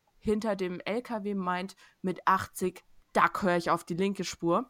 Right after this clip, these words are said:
Schön und gut, dann bremsen wir halt alle auf achtzig runter und versuchen, einen Auffahrunfall zu vermeiden. Aber die gestern haben wirklich in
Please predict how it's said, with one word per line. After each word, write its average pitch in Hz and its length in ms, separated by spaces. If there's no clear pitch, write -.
Schön 226 240
und 214 120
gut, 254 180
dann 240 120
bremsen 202 360
wir 202 40
halt 185 140
alle 185 220
auf - 120
achtzig 180 380
runter 262 380
und 220 100
versuchen, 196 460
einen 175 80
Auffahrunfall 175 640
zu 190 100
vermeiden. 208 480
Aber 190 160
die 185 260
gestern 208 580
haben 185 280
wirklich 226 440
in 190 240